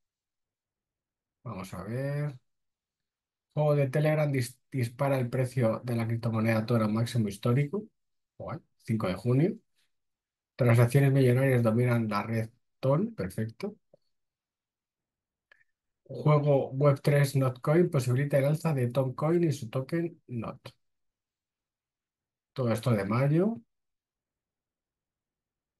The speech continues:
Vale. E-, X R P versus Ton. Pues nada, evidentemente gana Ton. Se dispara Ton.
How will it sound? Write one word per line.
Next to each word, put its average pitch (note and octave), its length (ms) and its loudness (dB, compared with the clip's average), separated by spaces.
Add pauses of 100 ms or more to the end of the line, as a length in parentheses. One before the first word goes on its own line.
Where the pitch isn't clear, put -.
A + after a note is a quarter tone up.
(500)
Vale. A2 680 -8
E-, B2 220 -6 (480)
X B2+ 260 0
R B2+ 220 4
P D#3+ 160 4
versus D3 440 0
Ton. E2+ 460 -6
Pues G2+ 180 -14
nada, - 420 -14
evidentemente A#2+ 720 -2
gana B2 320 -2
Ton. - 320 -12 (1300)
Se - 160 -8
dispara A#2 480 -2
Ton. G#3 580 6